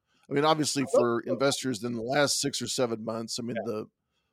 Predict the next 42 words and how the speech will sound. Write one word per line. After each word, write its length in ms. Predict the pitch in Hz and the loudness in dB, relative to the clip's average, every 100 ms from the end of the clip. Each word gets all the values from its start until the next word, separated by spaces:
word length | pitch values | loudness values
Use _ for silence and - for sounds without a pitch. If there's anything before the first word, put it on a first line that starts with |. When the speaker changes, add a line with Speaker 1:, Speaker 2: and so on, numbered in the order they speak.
| - | -4
Speaker 1:
the 80 | 127 | 2
risk 340 | 135 147 - | 4 4 6
off 240 | 147 135 135 | 6 6 4
nature 360 | 135 120 127 | 0 2 0
of 120 | 120 | 0
bonds 400 | 107 123 123 120 | 2 2 0 -2
hasn't 340 | 110 117 110 85 | 0 0 -2 -6
played 240 | 120 120 | -4 0
out 200 | 117 113 | 0 -2
like 200 | 95 113 | -4 -6
it 140 | 110 - | -8 -6
typically 440 | 123 113 117 113 | -6 -6 -4 -2
does 320 | 110 110 107 | 0 0 0
over 180 | 110 113 | -4 -2
Speaker 2:
Right. 140 | 107 | -2
Speaker 1:
a, 280 | 107 104 98 - _ _ _ _ _ - | -2 -4 -8 -14 _ _ _ _ _ -4
you 100 | 131 | -2
know, 40 | |
over 220 | 127 120 | 0 0
those 220 | 120 117 113 | -2 -2 -2
ninety-five 560 | 123 113 - 117 110 | -4 -4 -4 -4 -4
percent 340 | 107 - 110 - | -6 -8 -8 -8
periods. 520 | 104 104 107 104 - | -6 -4 -6 -8 0
Speaker 2:
Yeah, 160 | 156 147 | 4 4
I'd 180 | 196 | 4
love 140 | 226 - | 2 2
to 80 | 254 | 2
go 160 | 220 | 2
back 180 | 165 160 | 2 -2
Speaker 1:
Um, 80 | 156 | -2
Speaker 2:
and 80 | 131 | -4
do 80 | |
a 80 | 147 | 0
little 140 | 143 143 | 2 2
bit 180 | 131 | 0
more 100 | 131 | -2
study 600 | 117 - - 139 135 113 - | -6 -6 -2 -2 -2 -6 -6
on, 460 | 120 113 110 104 104 | -6 -4 -4 -6 -8
um, 400 | 123 110 101 101 - - _ _ | -4 -4 -4 -8 -12 -20 _ _
how 280 | 143 147 | -4 -4
maybe 680 | 143 135 131 127 120 113 - 117 | -2 -2 -2 -4 -4 -6 -8 -4
the 280 | 117 107 | -2 -2